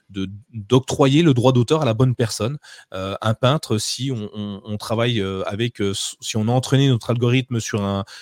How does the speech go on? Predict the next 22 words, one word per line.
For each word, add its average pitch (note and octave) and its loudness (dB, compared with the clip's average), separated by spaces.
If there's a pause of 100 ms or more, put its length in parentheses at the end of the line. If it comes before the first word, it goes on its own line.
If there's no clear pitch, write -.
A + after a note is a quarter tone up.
sur - -6
la, F#2+ -2
les G2+ -2
techniques - -4
d'un G2+ -2
peintre, D3 -2
il A2 -2
faut A#2+ -4
qu'il B2 -10
soit, A2+ 0
euh, F#2 -6 (340)
qu'il G#2+ -8
soit A2+ 0
mis C3 0
en A#2+ 2
avant G#2+ -2
et F#2+ -8
qu'il G2 -10
soit G#2+ -6
rémunéré G#2 -6
aussi G2 -8
également. G2+ -6